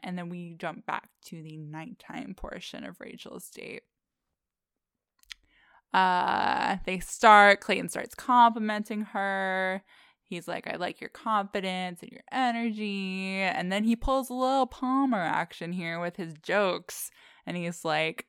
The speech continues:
"I don't know. I'm getting more and more confused. The more, like, questions I have, the more I get to know you." And then it's because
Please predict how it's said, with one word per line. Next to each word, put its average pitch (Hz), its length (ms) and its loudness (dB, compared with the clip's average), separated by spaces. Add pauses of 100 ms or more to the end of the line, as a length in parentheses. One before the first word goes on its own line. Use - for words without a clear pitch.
"I 180 100 -8
don't 185 200 -2
know. 220 400 6
I'm 175 320 4
getting 175 220 -4
more 202 180 2
and 208 100 0
more 214 140 0
confused. 226 800 -2
The 180 80 -6
more, 180 800 -4
like, - 420 -8
questions 233 460 2
I 180 80 2
have, 180 260 0
the 180 80 -6
more 160 140 -6
I 160 100 -6
get 185 140 -4
to - 80 -6
know 226 240 4
you." 180 480 0 (340)
And 202 240 0
then 185 80 0
it's 190 140 0
because 180 640 4